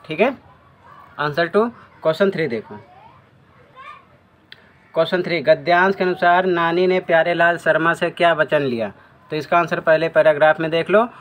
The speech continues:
और फिर मैं आपको लिख कर बताऊँगा, ठीक है। तो पहले paragraph में इसका answer देख लो, ये लिखा हुआ है, उन्होंने वचन, उन्होंने कहा, "वचन दीजिए कि मेरी लड़की के लिए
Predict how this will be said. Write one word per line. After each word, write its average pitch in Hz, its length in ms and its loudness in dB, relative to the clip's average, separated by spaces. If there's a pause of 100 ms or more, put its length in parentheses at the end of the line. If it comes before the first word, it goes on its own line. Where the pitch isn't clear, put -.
(220)
और 143 100 -2
फिर 156 160 -6
मैं 156 140 0
आपको 156 240 2
लिख 151 180 -4
कर 127 160 0
बताऊँगा, 107 480 -6 (500)
ठीक 170 160 -2
है। 247 100 2 (680)
तो 143 60 -8
पहले 160 260 2
paragraph 165 460 2
में 160 80 -2
इसका 151 200 -2
answer 147 240 -2
देख 143 180 -4
लो, 185 160 0 (2250)
ये 143 160 -2
लिखा 120 240 -6
हुआ 104 200 -10
है, 104 120 -18 (640)
उन्होंने 175 320 2
वचन, 170 380 0 (880)
उन्होंने 175 320 0
कहा, 175 200 2
"वचन 165 300 -2
दीजिए 165 280 -4
कि 170 120 -4
मेरी 160 240 -4
लड़की 156 340 -4
के 156 160 -6
लिए 165 280 -2